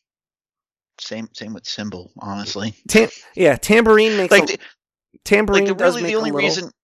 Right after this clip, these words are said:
Speaker 1: sorry, go ahead.
Speaker 2: Oh, no, I was just, Tambourine does make a little bit of sense, right? To be this sort of, like, like, narratively.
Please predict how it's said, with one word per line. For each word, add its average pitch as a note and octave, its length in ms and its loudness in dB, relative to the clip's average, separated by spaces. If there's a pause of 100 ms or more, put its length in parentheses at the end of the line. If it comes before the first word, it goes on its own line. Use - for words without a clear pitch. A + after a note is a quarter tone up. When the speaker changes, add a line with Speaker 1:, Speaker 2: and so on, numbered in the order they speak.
(120)
Speaker 1:
sorry, - 300 -10 (420)
go G#2 80 -10
ahead. F#2+ 160 -6
Speaker 2:
Oh, D#3+ 80 4
no, D#3+ 80 4
I D#3 80 6
was E3 100 2
just, F3+ 220 -8
Tambourine F#3 400 -2
does E3+ 180 0
make E3+ 160 -6
a F#3 40 -2
little C#3+ 260 2
bit C#3 160 0
of C#3 80 -2
sense, C3+ 380 -6
right? C3 220 0
To B2 200 -8
be B2 140 -8
this B2 160 -6
sort C3 260 -4
of, B2 80 -6
like, B2 320 -4
like, C#3+ 240 -4
narratively. A#2+ 680 0